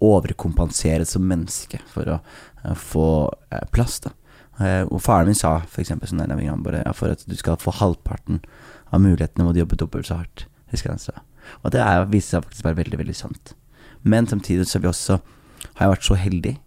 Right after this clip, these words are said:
veldig, veldig heldig i voksen alder, at jeg har kommet meg inn i en bransje hvor min, eh, etnisitet har vært en bonus. Det har vært noe som krydrer, eh,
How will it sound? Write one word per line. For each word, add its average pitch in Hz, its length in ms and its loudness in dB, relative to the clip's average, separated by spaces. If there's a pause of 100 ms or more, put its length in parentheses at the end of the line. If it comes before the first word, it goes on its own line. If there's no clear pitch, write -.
(240)
veldig, 98 240 0
veldig 87 140 -2
heldig 90 320 -2 (200)
i 90 80 0
voksen - 360 -4
alder, 85 180 -2
at - 80 -6
jeg 90 100 0
har - 80 -10
kommet 92 280 0
meg 80 140 0
inn 82 120 0
i - 40 0
en 85 60 -2
bransje 82 440 -2 (500)
hvor 82 300 2
min, 82 300 2
eh, 82 460 -4 (440)
etnisitet - 800 -6 (460)
har 82 340 0 (140)
vært - 360 -6 (380)
en 80 400 0 (100)
bonus. 92 540 -4
Det - 160 -12
har - 80 -
vært - 100 -10
noe 87 120 0
som 85 220 -4 (340)
krydrer, 87 500 4
eh, 78 500 0